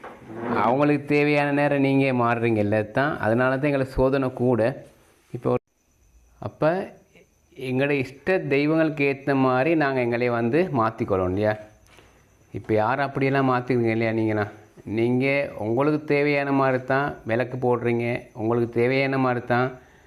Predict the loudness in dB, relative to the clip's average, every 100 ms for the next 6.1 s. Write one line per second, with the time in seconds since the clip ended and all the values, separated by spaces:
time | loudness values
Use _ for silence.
0 | _ _ _ _ _ _ -8 -6 -6 -4
1 | -2 0 2 2 2 0 0 -2 -4 -6
2 | -14 -20 -12 -6 -4 -2 0 2 0 0
3 | 0 0 -4 -4 -2 0 2 2 2 2
4 | 0 -2 -4 -4 -6 -6 -2 0 0 0
5 | -2 -2 0 0 2 0 2 0 -2 -18
6 | -20